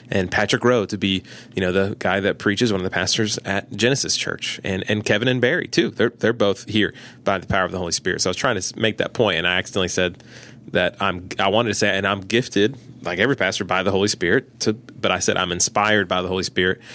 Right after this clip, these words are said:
which would mean that I'm perfect,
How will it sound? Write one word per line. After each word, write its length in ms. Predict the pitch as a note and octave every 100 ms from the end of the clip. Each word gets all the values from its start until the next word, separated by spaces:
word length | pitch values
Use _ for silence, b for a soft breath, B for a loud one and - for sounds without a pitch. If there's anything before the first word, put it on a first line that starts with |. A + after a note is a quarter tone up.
| B B
which 560 | - - - - - C3
would 420 | C3+ C#3 B2+ A2
mean 440 | A2+ A#2 A2+ G#2+
that 140 | G2 F#2
I'm 360 | F#2 F#2 F#2 F2+ -
perfect, 440 | D3+ - -